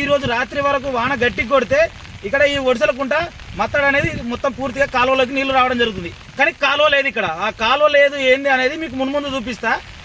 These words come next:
కాకపోతే ఇక్కడ వచ్చే విషయం వచ్చేసి ఏంటంటే, ఈ ఒడిసెల కుంట ఇక్కడ లేఅవుట్ ప్రాంతం అనేది ఎక్కడ, ఇంకా ఎవరు ఇక్కడ కబ్జా ప్రాంతం అనేది రాలేదు. కాలువ మాత్రం కబ్జా చేసిర్రు ఇక్కడ. ఆ కాలువ ఎట్లా కబ్జా చేసిర్రు ఏంది అనేది అధికారులకు ఎరక, అధికారుల నిర్లక్ష్యమా, ఇరిగేషన్ ఆఫీసర్ల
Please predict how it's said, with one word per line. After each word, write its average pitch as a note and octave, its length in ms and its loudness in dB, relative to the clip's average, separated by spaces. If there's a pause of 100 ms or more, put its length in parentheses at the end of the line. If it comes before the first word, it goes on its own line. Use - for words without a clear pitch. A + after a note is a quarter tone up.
(200)
కాకపోతే C4+ 300 2
ఇక్కడ C#4+ 160 4
వచ్చే D4+ 220 -2
విషయం D4 300 0
వచ్చేసి C#4 260 -4
ఏంటంటే, B3+ 340 0 (540)
ఈ C4 60 -2 (140)
ఒడిసెల D#4 360 4
కుంట D4 180 -2 (600)
ఇక్కడ C4 160 0 (120)
లేఅవుట్ D4 400 6
ప్రాంతం C#4+ 360 0
అనేది C#4 200 2 (140)
ఎక్కడ, C#4 160 -2 (100)
ఇంకా B3 200 -2
ఎవరు C4+ 240 2
ఇక్కడ C4 120 0 (120)
కబ్జా G#3+ 280 0
ప్రాంతం C4+ 280 0
అనేది B3+ 200 2
రాలేదు. A3+ 280 0 (580)
కాలువ C#4+ 360 2
మాత్రం D#4 300 0
కబ్జా C#4 300 4
చేసిర్రు A#3 260 -2
ఇక్కడ. F3 140 -2 (240)
ఆ G3+ 40 -2 (140)
కాలువ C4+ 380 4
ఎట్లా C4+ 200 -4
కబ్జా C4+ 300 2
చేసిర్రు C4+ 340 -2 (140)
ఏంది C4+ 220 0
అనేది C#4 240 4
అధికారులకు C4 500 0
ఎరక, C4 140 -6 (180)
అధికారుల C4 420 0
నిర్లక్ష్యమా, B3+ 520 -2 (440)
ఇరిగేషన్ C4 420 2
ఆఫీసర్ల C4 460 0